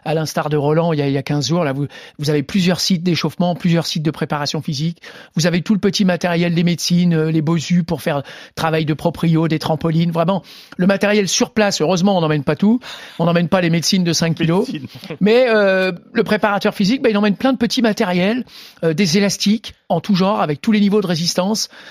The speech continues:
Speaker 1: euh, des, des, des petits, euh, ballons pour pouvoir faire des, des, des lancers au hand, de pouvoir faire éventuellement un petit travail de,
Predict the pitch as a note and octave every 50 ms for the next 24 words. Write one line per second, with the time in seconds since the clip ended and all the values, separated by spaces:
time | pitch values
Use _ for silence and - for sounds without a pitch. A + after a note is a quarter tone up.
0 | - - _ - - E3 E3 E3 D#3+ D#3+ D#3 D#3 D#3+ D#3 D3+ D3+ D3+ D3+ D#3+ D#3+
1 | D#3+ D3+ D3+ D#3+ D#3+ D#3+ D#3 E3+ E3+ - _ _ _ _ E3+ C#3+ E3 - - -
2 | - A3+ A3+ G3 F#3+ F#3+ E3+ D#3+ D#3 D#3 D3+ D3 D3 C#3+ F#3+ F3+ F#3 F#3+ G#3 G3+
3 | F3+ E3+ D#3 - E3+ D3+ - E3+ D#3+ D#3 D#3+ D3+ D3 C#3+ - - - - - -
4 | - _ D#3+ D3+ D3 C#3+ C#3+ C#3 C3+ C3+ C3 C#3 C#3 C#3 D3+ D#3+ D#3+ - - F3+
5 | F3 F3 D#3+ D3+ D#3 F3+ G3+ G#3+ A3+ A3 G3+ F3 D3+ - E3 C#3+ - - F#3 E3
6 | D#3 D3+ D#3+ D#3+ - - D#3+ D#3 E3+ E3+ E3+ D3+ - - E3 - - D3+ D3+ D#3+
7 | D#3+ D#3 C#3+ C#3 C#3 C3+